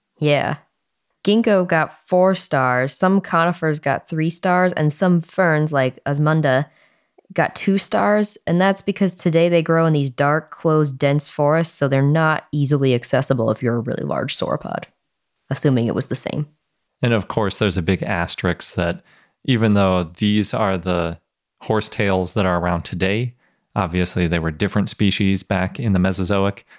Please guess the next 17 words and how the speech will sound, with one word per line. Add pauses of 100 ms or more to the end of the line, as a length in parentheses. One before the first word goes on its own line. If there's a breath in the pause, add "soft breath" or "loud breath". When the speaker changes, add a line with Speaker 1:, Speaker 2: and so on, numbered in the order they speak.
Speaker 2:
so
we
can't
be
a
hundred
percent
certain, (380 loud breath)
but
it
does
seem
like
cycads
are (220)
pretty
weak.